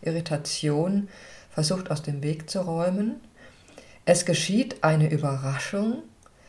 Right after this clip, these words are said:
die zu einem Hindernis, zu einer echten Bedrohung führt. Also man merkt jetzt hier schon so eine Steigerung, erst eine Irritation, dann, ähm,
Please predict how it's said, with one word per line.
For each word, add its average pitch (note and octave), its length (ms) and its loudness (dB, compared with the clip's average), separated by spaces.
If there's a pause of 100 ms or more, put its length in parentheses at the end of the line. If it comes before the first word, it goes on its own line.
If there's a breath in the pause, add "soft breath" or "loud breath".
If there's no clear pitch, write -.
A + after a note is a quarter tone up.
(240 soft breath)
die G#3+ 380 8 (540 soft breath)
zu F#3+ 180 4
einem E3+ 600 4 (440)
Hindernis, G#3+ 640 4
zu - 100 2
einer E3+ 300 2
echten F#3+ 480 2
Bedrohung C#3+ 800 -2
führt. B2+ 500 -4
Also D#3+ 160 -4
man E3 140 2
merkt F3+ 240 2
jetzt G#3 140 -2
hier G3+ 140 2
schon F#3+ 200 0
so F#3 60 0
eine D#3+ 120 -2 (260)
Steigerung, G3+ 540 2
erst F#3 320 0
eine E3 220 0
Irritation, E3 920 0 (540 loud breath)
dann, F3+ 440 6
ähm, D#3 500 2